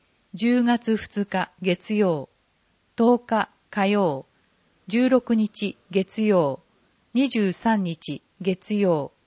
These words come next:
全四回。十時三十分から十二時。着替え時間も含む。場所、逗子スポーツクラブ。対象、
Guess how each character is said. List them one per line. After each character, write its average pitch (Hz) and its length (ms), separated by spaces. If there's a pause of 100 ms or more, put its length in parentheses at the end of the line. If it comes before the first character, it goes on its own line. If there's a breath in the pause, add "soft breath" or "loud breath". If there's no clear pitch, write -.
(400)
全 220 280
四 196 240
回。 143 360 (1120)
十 277 220
時 190 140
三 226 240
十 214 140
分 165 320
か 156 160
ら 156 160
十 208 240
二 202 160
時。 131 240 (760)
着 - 140
替 269 280
え - 20
時 262 160
間 185 240
も 160 100
含 175 300
む。 160 180 (1160)
場 190 200
所、 214 300 (720)
逗 254 100
子 214 220
ス - 100
ポ 233 200
ー - 20
ツ - 160
ク 220 100
ラ 180 140
ブ。 147 180 (1040)
対 226 220
象、 190 500